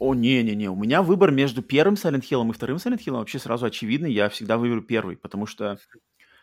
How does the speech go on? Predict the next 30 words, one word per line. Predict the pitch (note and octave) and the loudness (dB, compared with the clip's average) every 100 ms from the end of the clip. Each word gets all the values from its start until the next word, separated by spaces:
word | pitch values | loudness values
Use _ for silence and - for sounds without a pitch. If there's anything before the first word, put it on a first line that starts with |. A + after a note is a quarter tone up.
| _ | _
первый | - B2+ C#3 | 0 2 2
Silent | C3+ B2 | 0 -2
Hill | - D3+ | -2 -4
для | D#3 A#2+ | -2 -2
меня, | G2+ G#2+ A#2+ | 0 0 -2
он | - A#2 A#2+ A2+ D#2+ E2+ - D#2+ - - _ _ | -2 -2 -2 -4 -8 -14 -14 -16 -18 -20 _ _
культ, | - B2 - | -8 -8 -6
он | G#2+ A#2 | -4 -4
как | G2 A2 G2+ | -4 -10 -8
бы, | |
я | G#2 F#2+ | -8 -6
щ-, | - | -8
всё | - - | -10 -8
считаю | A2+ - A2 | -8 -6 -4
его | G#2 F#2+ | -4 -4
одной | F#2 G2+ | -6 -8
из | F#2+ | -6
самых, | G#2+ G#2 | -8 -6
ну, | D3+ F3 C#3+ | -2 -2 -2
не | D#3+ D3 | -8 -4
знаю, | C3+ D3+ | -2 -2
насколько | - C3+ C3 | -2 -6 -6
с-, | B2 - | -12 -16
он | - B2+ | -10 -8
сейчас | B2 C3 D#3 - - - | -6 -4 -4 -4 -14 -20
сможет | - A2+ G#2+ G2 | -10 -8 -8 -10
на | G2+ | -10
кого-то | G#2+ G2+ | -6 -6
напугать, | G2+ G#2+ G#2 G2 | -8 -4 -2 -2
но | G2+ A2 A2 | -4 -4 -4